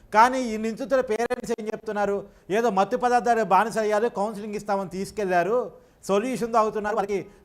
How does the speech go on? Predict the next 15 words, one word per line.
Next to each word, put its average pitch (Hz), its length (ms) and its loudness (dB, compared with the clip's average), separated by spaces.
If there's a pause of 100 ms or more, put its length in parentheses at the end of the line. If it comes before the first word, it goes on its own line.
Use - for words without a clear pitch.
(140)
మాట్లాడుతూ 226 500 2
అని 202 100 -6
చెప్పి 208 220 -8
తీసుకెళ్లారని 202 540 -2
చెప్తున్నారు. 151 300 -12 (200)
ఆ, 160 100 -2
మరి 196 160 2
అబద్ధం 226 380 2
చెప్పి 226 220 -6
తీసుకెళ్లాల్సిన 202 600 -4
అవసరం 208 360 -6
ఏమొచ్చింది 190 400 -6
అనేటువంటిది 190 400 -8
పోలీసు 185 260 -6
సమాధానం 175 260 -6